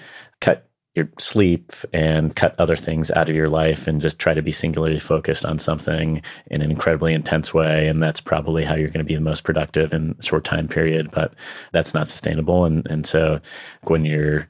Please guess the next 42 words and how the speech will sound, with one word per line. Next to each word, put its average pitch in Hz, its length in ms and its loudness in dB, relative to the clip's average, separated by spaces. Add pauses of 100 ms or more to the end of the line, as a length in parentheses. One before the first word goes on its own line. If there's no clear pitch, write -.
(120)
at - 260 -6
least 78 280 -2
when 87 260 2
we 90 100 6
were 80 120 2
starting 82 500 2
our 78 60 -6
company, 80 400 0
we 85 120 4
had 80 160 2
no 82 120 0
idea 78 240 0
if - 100 -6
it - 20 2
was 82 100 2
gonna 85 140 0
be 78 60 0
successful - 500 0
or 80 80 2
not. 80 300 0
And 80 100 -4
so 78 260 2 (360)
in 82 160 2
those 78 200 2
first, - 560 0 (120)
you - 60 -10
know, 73 220 -4 (160)
few 82 280 2
weeks 82 260 0
and 80 80 2
months, 87 400 2
we 82 120 2
were 80 80 2
just 78 200 -4 (260)
doing 82 320 2
everything 82 520 2
that 80 160 0
we 80 80 -4
could, 82 440 2 (400)
you 82 120 0
know, 73 60 0
to, 76 440 2